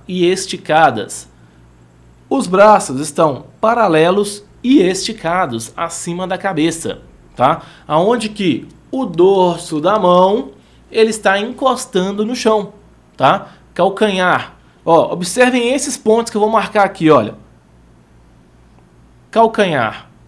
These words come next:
no chão, dorso da mão no chão,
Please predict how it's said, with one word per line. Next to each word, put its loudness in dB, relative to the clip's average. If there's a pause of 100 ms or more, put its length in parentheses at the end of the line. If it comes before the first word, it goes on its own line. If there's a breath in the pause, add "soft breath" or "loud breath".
(120)
no -4
chão, -2 (1700)
dorso 2
da 2
mão -2 (360 soft breath)
no 0
chão, 0